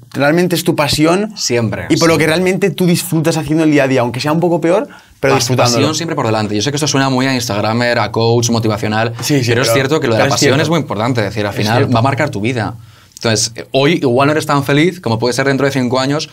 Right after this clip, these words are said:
Speaker 2: cobrando muchísimo menos. Ahora, también te digo una cosa. Si eres bueno, cobrarás más. No pasa nada, esto es así. Bueno, hombre,
Speaker 1: Esa es la
Speaker 2: es,
Speaker 1: cosa.
Speaker 2: es, esto tiene, es, es una ley, es decir, oiga, mm, vas a ser más bueno, la empresa te va a ascender poco a poco, entonces no pasa nada. Y, y da igual que ahora cobres menos, tal.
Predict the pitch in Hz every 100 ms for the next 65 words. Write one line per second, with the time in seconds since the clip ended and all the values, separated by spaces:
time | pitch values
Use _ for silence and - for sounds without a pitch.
0 | - _ 104 101 117 135 139 - 110 120
1 | 117 117 104 139 117 107 120 127 110 104
2 | 82 - - - _ _ _ _ - -
3 | 135 180 131 139 180 254 - - 110 107
4 | 98 87 71 - - _ _ _ - 92
5 | 104 113 190 - 104 107 165 - - -
6 | - 113 113 117 110 127 131 123 - -
7 | - 87 104 107 123 131 113 113 104 117
8 | 117 156 117 117 113 123 127 113 107 113
9 | 113 110 110 117 123 120 151 170 208 -
10 | - - 107 101 101 117 113 117 113 127
11 | 160 175 120 120 139 160 190 - - -
12 | 92 117 165 - 95 160 127 - - _
13 | _ _ _ _ - 98 95 98 107 117
14 | 117 117 117 117 131 156 175 180 110 95